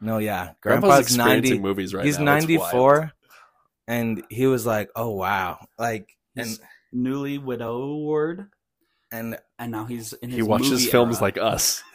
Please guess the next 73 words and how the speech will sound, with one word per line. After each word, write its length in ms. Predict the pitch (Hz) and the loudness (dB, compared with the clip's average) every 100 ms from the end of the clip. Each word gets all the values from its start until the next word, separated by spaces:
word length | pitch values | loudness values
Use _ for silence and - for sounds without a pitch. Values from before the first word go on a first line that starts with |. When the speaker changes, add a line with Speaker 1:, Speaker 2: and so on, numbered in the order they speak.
| - | -14
Speaker 2:
<laughs> 340 | - 214 - - | -8 -4 -4 -4
Speaker 1:
he's 240 | 113 113 | -6 -4
gonna 180 | 135 139 | 0 4
Speaker 2:
He 40 | |
Speaker 1:
be 40 | 135 | 6
Speaker 2:
watched 160 | 131 | 6
Speaker 1:
on 40 | 117 | 6
Speaker 2:
The 60 | 120 | 6
Speaker 1:
the 20 | |
Speaker 2:
Hulk 240 | - 151 120 | 8 8 8
Speaker 1:
pod 40 | |
soon 100 | 104 | 4
Speaker 2:
last 200 | 95 113 | 4 2
night. 140 | 95 90 | 2 0
Speaker 1:
enough. 200 | 101 - | -4 -10
Yeah, 180 | 101 107 | -10 -8
he 100 | 107 | -4
did 220 | 113 113 | -2 0
watch 160 | 104 95 | 0 -2
The 140 | 98 | -6
Hulk 240 | 92 101 - | -4 -6 -4
last 220 | 98 - | -6 -2
Speaker 2:
<laughs> 20 | |
What 80 | - | -2
Speaker 1:
night. 60 | - | -2
Speaker 2:
is 100 | - | 0
happening? 320 | 143 - - | -2 -4 -12
Speaker 1:
Did 100 | - 143 | -4 -2
he 60 | |
watch 260 | 160 160 - | 0 0 -2
The 120 | 110 | -6
Hulk 260 | 104 139 160 | 0 0 0
or 80 | 123 | -2
The 80 | 113 | -2
Incredible 420 | 101 - 113 92 | -4 -2 -2 -2
Hulk? 160 | 95 113 | -2 0
Speaker 2:
I 60 | |
don't 80 | 120 | 2
Speaker 1:
That's 40 | 113 | 2
what 120 | 123 | 2
Speaker 2:
know. 60 | 104 | 0
Speaker 1:
I 60 | |
wanna 240 | 107 95 92 | -2 -6 -2
know. 80 | 117 | 0
Speaker 2:
I 80 | |
don't 160 | 127 127 | 2 4
Speaker 1:
Either 140 | 147 120 | 6 6
Speaker 2:
know. 40 | |
Speaker 1:
way. 260 | 117 95 - - 494 403 - | 4 0 -6 -6 -2 -2 -2
Speaker 2:
<laughs> 480 | 392 - _ _ - | -6 -20 _ _ -6
Speaker 1:
Um, 560 | 127 127 120 117 110 - _ _ _ _ _ - - - - _ _ | 0 0 0 -4 -6 -12 _ _ _ _ _ -12 -12 -12 -20 _ _
but 540 | 110 113 110 110 - - - - _ _ _ - | -4 0 4 2 2 -6 -14 -20 _ _ _ -8
I 140 | 110 123 | -4 -2
just, 460 | 131 127 - - - _ _ | -2 -2 -6 -10 -16 _ _
I, 100 | 87 - - | -16 -6 0
I 120 | 123 | 4
also 300 | 131 139 131 | 4 2 0
really 240 | 120 113 | 2 2
like 280 | 107 104 98 | 0 -2 -4
the, 320 | 107 101 95 | -4 -4 -4
the 100 | 90 | -8
robots 520 | 92 98 92 98 - 101 | -6 -6 -4 -6 -6 -10
in 120 | 98 | -12
this 140 | 92 | -12
film. 300 | - 101 98 104 | -12 -10 -10 -8
My 120 | 117 | -4
review 380 | 127 107 104 95 | -2 -2 -4 -8
of 120 | 85 | -10
this 280 | 90 90 - | -12 -12 -12
film 300 | 92 95 95 | -12 -12 -12
is 160 | 92 87 | -14 -10
I 120 | 101 | -8
wanna 340 | 104 98 98 | -8 -8 -12